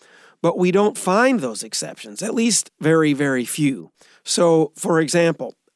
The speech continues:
I don't know of any examples where we find dinosaur fossils and buried right with them, we find what would be identified as more modern mammals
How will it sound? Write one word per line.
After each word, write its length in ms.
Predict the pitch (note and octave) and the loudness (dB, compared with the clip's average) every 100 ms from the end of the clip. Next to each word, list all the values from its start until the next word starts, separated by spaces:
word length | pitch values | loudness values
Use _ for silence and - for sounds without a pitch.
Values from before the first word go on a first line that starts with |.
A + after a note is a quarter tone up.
| - | -2
I 120 | F3+ | 2
don't 180 | F#3+ F3+ | 2 4
know 200 | E3+ D#3+ | 4 4
of 100 | C#3+ | 4
any 240 | F3+ E3 | 4 4
examples 640 | D#3+ C3+ D#3 D3 D3 C3 - - - | 4 2 2 0 -2 -6 -8 -14 -4
where 180 | F#3 F3+ | 0 4
we 160 | E3+ | 4
find 500 | D#3+ - D3+ C#3+ C#3+ - | 2 0 2 2 0 0
dinosaur 560 | D3 D#3+ G#3 - G#3 G3 | 0 2 2 2 0 0
fossils 640 | D#3+ B2 A#2 G#2 A#2 - - _ | -2 -4 -6 -8 -10 -12 -14 _
and 240 | D#3 D3+ B2 | 0 2 2
buried 420 | E3 F#3 E3+ D3+ | 2 4 4 2
right 380 | - D#3+ G3 F#3+ | 0 2 2 2
with 300 | F#3+ C#4 - | 2 2 -4
them, 280 | D#2+ A2+ - _ _ - | -12 -14 -16 _ _ 0
we 140 | E3+ | 0
find 500 | D3 E3 D3+ D#3 D3+ | 2 2 2 2 2
what 240 | D3+ D#3+ - _ - | 0 0 -6 _ -2
would 160 | D#3+ | 0
be 160 | D3 D#3 | 2 2
identified 640 | C#3+ D#3+ D#3+ E3 C#3+ C#3 | 2 2 2 2 0 2
as 200 | C#3 A#2+ | 0 2
more 280 | D3 D3+ C#3 | 2 4 4
modern 600 | C3+ C#3+ D3+ D#3 D#3+ D#3+ | 4 2 2 4 4 4
mammals 560 | F3 G3 C3+ A#2+ C3 | 4 2 0 -2 -4